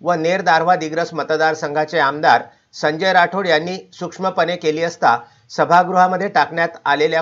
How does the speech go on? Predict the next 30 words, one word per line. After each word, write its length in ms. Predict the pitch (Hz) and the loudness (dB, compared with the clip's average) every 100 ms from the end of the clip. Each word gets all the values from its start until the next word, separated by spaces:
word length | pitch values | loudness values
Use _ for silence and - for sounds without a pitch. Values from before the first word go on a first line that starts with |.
| 160 | -4
खुर्च्या 400 | 160 160 151 120 - _ 135 | -8 0 2 2 -2 _ -4
ह्या 140 | 180 | -2
निकृष्ट 460 | 165 156 180 - 180 | -2 -8 -8 -4 -2
दर्जाच्या 520 | 175 160 170 160 170 | -2 -2 -4 -6 -6
दिसून 340 | 156 156 165 | -6 -8 -4
आल्यामुळे 480 | 147 151 160 180 117 117 - | -2 0 -2 -2 -4 -4 2
त्या 120 | 185 | 2
सर्व 280 | 185 156 202 | 2 0 -2
खुर्च्या 260 | 180 151 175 | -4 -2 -2
काढून 340 | 165 165 143 | 0 0 -2
त्या 200 | 147 170 | -2 -2
जागेवर 520 | 165 156 160 180 139 131 - | 2 2 0 0 0 0 -4
लेझरच्या 540 | 139 151 156 180 - 196 | 2 2 4 -2 0 0
आरामदायी 640 | - 143 147 165 160 165 | 2 2 2 0 -2 -4
खुर्च्या 280 | 160 139 175 | -6 -6 -4
बसविण्यात 520 | 156 143 147 151 151 | -4 -4 -4 -4 -2
याव्या. 340 | 160 165 127 120 - _ _ - | 0 0 0 -2 -6 _ _ -4
तसेच 280 | 165 202 185 | -2 -2 0
सभागृहामध्ये 760 | 160 165 160 165 170 170 160 127 | 2 2 0 0 0 0 -2 -4
निकृष्ट 440 | 143 147 - - 202 | -8 -10 -10 -6 -4
दर्जाचे 540 | 185 165 165 170 180 | -2 -2 -2 -4 -2
लावलेले 420 | 165 139 151 160 156 | 0 0 0 2 0
प्लाय 300 | 160 147 156 | 2 -2 0
काढून 360 | 170 160 127 120 _ _ | -2 -2 -6 -10 _ _
त्या 100 | 175 | -2
ठिकाणी 420 | 175 175 175 175 185 | -2 -2 -4 -4 -6
ग्रीन 320 | 147 165 175 | -8 -8 -8
प्लाय 380 | - 120 143 156 - - | -6 2 4 4 -2 -6
लावण्यात 460 | 147 139 165 175 | -2 0 -2 -2
यावा. 300 | 170 165 127 | 0 2 4